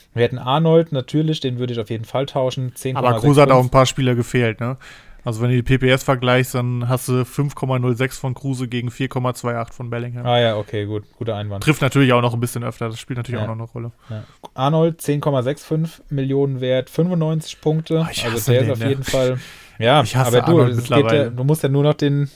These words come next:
Speaker 1: Algorithmen gehen.
Speaker 2: Ja, dafür ist er perfekt, er ist der perfekte Comunio-Spieler, ist er einfach.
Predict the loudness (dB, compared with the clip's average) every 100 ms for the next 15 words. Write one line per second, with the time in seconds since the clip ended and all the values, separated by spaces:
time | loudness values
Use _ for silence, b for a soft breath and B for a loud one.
0 | -8 -2 2 2 0 -4 -4 -6 -8 b
1 | 8 8 8 4 4 4 4 4 2 0
2 | 2 2 4 2 2 0 0 -2 -4 -4
3 | -2 -4 -6 -6 -6 -6 -10 -14 -8 -4
4 | -4 -4 -8 -8